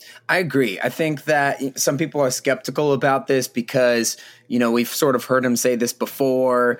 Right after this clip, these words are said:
and they haven't reduced the carries. I would argue, no, we really haven't heard him say this before or make a point to come out and, and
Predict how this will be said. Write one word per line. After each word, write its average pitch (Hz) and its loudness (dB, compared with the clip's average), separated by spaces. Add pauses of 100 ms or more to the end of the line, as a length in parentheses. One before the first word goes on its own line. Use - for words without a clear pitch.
(160)
and 110 -4
they 113 0
haven't 120 0
reduced 120 0
the - -6
carries. 120 0
I 156 4
would 214 2
argue, 135 2
no, 156 2
we 131 0
really 156 2
haven't 131 2 (520)
heard 127 0
him 123 2
say 120 0
this 113 -2
before 117 0
or 113 0 (200)
make 139 0
a 123 0
point 156 -2
to - -6
come 123 0
out 139 2 (140)
and, 113 0 (520)
and 107 -2